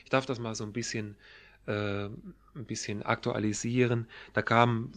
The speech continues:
hatte Noah die ersten Bäume gefällt und da kamen die Nachbarn und sagten, "Guten Tag, Herr Noah, was machen Sie denn hier?" "Ich baue ein Schiff." "Was? Auf dem trockenen Land ein Schiff? Baust du einen Trockendock?"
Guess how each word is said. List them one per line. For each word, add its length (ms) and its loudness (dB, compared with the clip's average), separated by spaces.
hatte 260 4
Noah 240 6
die 100 2
ersten 360 0
Bäume 500 8
gefällt 480 6
und 60 0
da 80 0
kamen 240 0
die 100 -2
Nachbarn 540 2
und 120 -12
sagten, 360 -6
"Guten 180 0
Tag, 220 -2
Herr 100 0
Noah, 400 4
was 180 -4
machen 260 -4
Sie 140 4
denn 160 6
hier?" 320 6
"Ich 80 -10
baue 220 0
ein 100 -2
Schiff." 440 0
"Was? 480 0
Auf 180 -10
dem 260 -6
trockenen 680 2
Land 440 4
ein 140 0
Schiff? 440 0
Baust 340 4
du 60 4
einen 240 -4
Trockendock?" 800 2